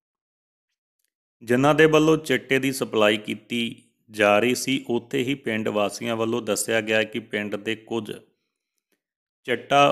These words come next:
ਵੇਚਣ ਦਾ ਲੋਕ ਕਾਰੋਬਾਰ ਕੀਤਾ ਜਾ ਰਿਹਾ ਸੀ। ਤਸਵੀਰਾਂ ਦੇ ਵਿੱਚ ਤੁਸੀਂ ਪਿੰਡ ਵਾਸੀਆਂ ਨੂੰ ਦੇਖ ਸਕਦੇ ਹੋ, ਜਿਸ ਨੂੰ ਪਿੰਡ ਦੇ ਲੋਕਾਂ ਵੱਲੋਂ ਸਮਝਾਉਣ ਦੀ ਕੋਸ਼ਿਸ਼ ਕੀਤੀ ਗਈ ਤਾਂ ਜੋ ਪਿੰਡ ਦੇ ਨੌਜਵਾਨਾਂ ਦੀ ਜ਼ਿੰਦਗੀ ਖਰਾਬ ਨਾ ਹੋ ਸਕੇ।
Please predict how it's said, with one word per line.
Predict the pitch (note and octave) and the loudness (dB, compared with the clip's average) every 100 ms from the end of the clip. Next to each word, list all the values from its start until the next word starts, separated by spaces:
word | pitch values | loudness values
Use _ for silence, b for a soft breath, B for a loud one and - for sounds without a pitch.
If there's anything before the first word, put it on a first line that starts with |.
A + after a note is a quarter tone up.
| B2+ | 2
ਵੇਚਣ | G#2+ A2 - B2+ B2 | -2 -2 -2 -4 0
ਦਾ | B2 | 2
ਲੋਕ | B2 A2 G#2+ G#2+ | 2 2 0 -4
ਕਾਰੋਬਾਰ | A2 G#2 G2+ G#2+ A2 A2 | -4 0 0 0 0 -2
ਕੀਤਾ | - G#2+ - A2 | -4 -10 -4 -2
ਜਾ | G#2+ G2 | 2 2
ਰਿਹਾ | G#2 G#2+ | 2 2
ਸੀ। | A2 B2 B2 | 0 -4 -6
ਤਸਵੀਰਾਂ | A#2+ G#2 G#2+ A2+ A#2 | -6 -6 -4 -4 -4
ਦੇ | A2+ | -4
ਵਿੱਚ | A2 G#2+ | -4 -6
ਤੁਸੀਂ | G#2+ A2 B2 | -10 -10 -10
ਪਿੰਡ | A2+ G#2 G2+ | -10 -8 -6
ਵਾਸੀਆਂ | G2+ G#2 - G#2+ | -4 -6 -6 -12
ਨੂੰ | G#2+ A2 | -12 -10
ਦੇਖ | G#2 G2+ | -10 -10
ਸਕਦੇ | - G2 F#2+ G#2+ A#2+ | -10 -10 -8 -2 -2
ਹੋ, | F#2 - _ _ _ _ _ _ _ _ _ _ _ _ _ | -4 -10 _ _ _ _ _ _ _ _ _ _ _ _ _
ਜਿਸ | G#2+ A2+ A#2+ | -4 0 0
ਨੂੰ | C#3+ D3+ D#3 | 0 -2 0
ਪਿੰਡ | C3 A#2+ | -2 0
ਦੇ | A#2 B2+ | -2 -2
ਲੋਕਾਂ | A2+ G#2 G#2 A#2+ | 0 -2 -4 -4
ਵੱਲੋਂ | A#2+ A#2+ | -2 -4
ਸਮਝਾਉਣ | - A2+ A2 G#2+ G2+ | -6 -8 -4 -4 -4
ਦੀ | G2 | -8
ਕੋਸ਼ਿਸ਼ | G#2+ A#2 A2 B2+ - | -8 -8 -8 -10 -8
ਕੀਤੀ | A#2 A2+ A#2 | -10 -8 -8
ਗਈ | B2+ B2+ | -8 -6
ਤਾਂ | G#2+ G2+ | -6 -4
ਜੋ | A2 | -6
ਪਿੰਡ | G#2 A2+ A2 | -8 -8 -8
ਦੇ | A2+ A#2+ | -6 -6
ਨੌਜਵਾਨਾਂ | G#2+ G2+ G2 G2+ G2+ G#2 G#2 | -6 -8 -8 -10 -8 -6 -6
ਦੀ | A2+ | -6
ਜ਼ਿੰਦਗੀ | G#2+ G2 F#2+ F#2+ A2+ | -6 -10 -10 -10 -10
ਖਰਾਬ | - G#2+ G2 G#2 | -4 -2 -2 -4
ਨਾ | G2+ | -10
ਹੋ | F#2+ G#2 | -10 -12
ਸਕੇ। | - A2+ - - | -14 -16 -14 -18